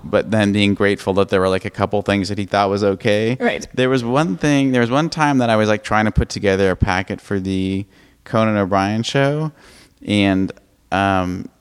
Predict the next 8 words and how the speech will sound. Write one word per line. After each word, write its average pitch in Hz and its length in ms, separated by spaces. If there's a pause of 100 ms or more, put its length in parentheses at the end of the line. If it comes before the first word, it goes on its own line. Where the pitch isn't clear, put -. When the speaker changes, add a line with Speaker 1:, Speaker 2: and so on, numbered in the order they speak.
(260)
Speaker 1:
I 117 100
was 107 200
nervous 143 400
about 127 400
it, 127 180
and, 104 200
like, 95 260
the 95 300